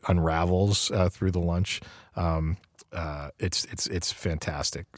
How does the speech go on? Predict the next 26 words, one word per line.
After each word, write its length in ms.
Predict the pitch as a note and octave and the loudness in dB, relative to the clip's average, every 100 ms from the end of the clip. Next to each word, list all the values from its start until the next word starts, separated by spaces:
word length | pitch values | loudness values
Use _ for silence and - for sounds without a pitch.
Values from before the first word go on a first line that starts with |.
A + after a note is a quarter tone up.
| D#2 | -8
uh, 160 | C2 | -6
fantastic 580 | - D2+ D#2+ D2 - D#2 | -6 -6 -6 -4 -4 -4
scene. 160 | - D#2 | -4 2
But, 220 | F2+ F2 - - - - | 4 2 -4 -16 -6 4
um, 340 | G#2 G#2 A2+ | 8 8 6
you 120 | D#3 | 8
know, 80 | D3 | 10
recognizing 680 | C#3 E3+ E3+ D3+ C#3+ C3 A#2+ | 10 10 8 8 8 6 4
kind 160 | A#2 A2+ | 4 2
of 80 | - | 4
Cassavetes 800 | C3+ A#2+ A#2+ A2 G#2+ G2+ F#2+ - - - - - | 4 4 2 4 4 4 2 0 -4 -20 -10 2
at 180 | A2+ A#2 | 4 6
his 220 | A#2 G2 | 4 2
peak 400 | - A2 G2 G#2 | 2 4 4 4
as 160 | F2 | 2
a, 100 | F#2+ - | 2 2
as 120 | F#2+ | 2
a 40 | F#2 | 2
writer 300 | F#2 F2+ E2+ | 2 0 -2
director, 640 | F2 E2 E2 - E2 D#2 - - - - - | -2 -2 -4 -4 -2 -2 -4 -10 -20 -18 -4
um, 240 | F2+ F2 G2 | 0 0 4
really 240 | G#2+ G#2 | 4 6
setting 320 | - G#2+ G2 | 6 4 4
the 100 | F#2 | 2
stage 360 | - G2 F2+ E2 | 0 2 0 0
for, 420 | - E2+ D#2+ D#2+ | -2 -2 0 -2